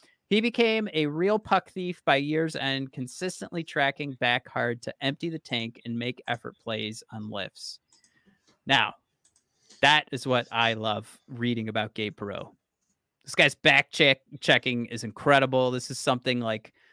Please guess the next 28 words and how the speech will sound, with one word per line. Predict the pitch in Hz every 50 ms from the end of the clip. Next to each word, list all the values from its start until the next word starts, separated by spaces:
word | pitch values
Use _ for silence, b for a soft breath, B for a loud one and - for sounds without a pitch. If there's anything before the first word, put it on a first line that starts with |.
| b b b b -
really | 135 143 160 180 190 190 190 185 170
made | 156 156 160 160 165 160
it | 160 143
a | 131
part | - - - 151 151 151
of | 143
his | 143 131 -
game. | - 139 131 135 139 151 160 170 160 147 143 _
So | - - 160 143
this | 143 139
speaks | - - 160 147 - -
to | - 147
two | 123 - 143 135
different | 143 143 - 147 110 131
levels, | 135 143 147 151 160 156 - -
two | - - 156 147
things | 147 151 143 143 135 139
we | 135
talk | 127 143 127 135 -
about | 131 131 127
all | 127 131
the | 127 131
time. | - - 127 127 131 135
Can | - 143 123
we | 123 123
find | - _ - 139 135 131 131 143 156 156 165 156 b b b b b b b
a | -
prospect | 131 - - 135 123 127 - - - 147 151 160 - _ - _